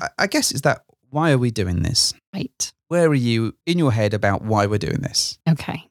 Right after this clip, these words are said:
Speaker 2: So you didn't mean the podcast, you mean the adventure?
Speaker 1: Yes, I've said that already, but
Speaker 2: Yeah,
Speaker 1: okay.
Speaker 2: just checking,
Speaker 1: Okay,
Speaker 2: just
Speaker 1: just
Speaker 2: checking,
Speaker 1: checking. All right.
Speaker 2: checking. My head's away with Good Boy Noah.
Speaker 1: Okay.
Speaker 2: <laughs>
Speaker 1: Ayo, Missus H.
Speaker 2: Right.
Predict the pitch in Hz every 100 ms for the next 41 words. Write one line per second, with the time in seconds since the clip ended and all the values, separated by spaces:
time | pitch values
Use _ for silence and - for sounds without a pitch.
0 | - 247 240 226 220 214 208 - 185 -
1 | 165 180 170 160 160 - 175 - - -
2 | - 135 165 139 127 120 - 135 117 120
3 | 117 110 135 147 359 480 453 - 453 453
4 | 466 392 - - - 392 359 - 127 -
5 | 320 - - 254 247 240 247 247 233 220
6 | - 220 - 214 202 190 196 _ 139 156
7 | 139 117 139 240 160 254 - _ _ _
8 | 139 151 147 143 139 131 120 90 - 214
9 | 262 233 185 -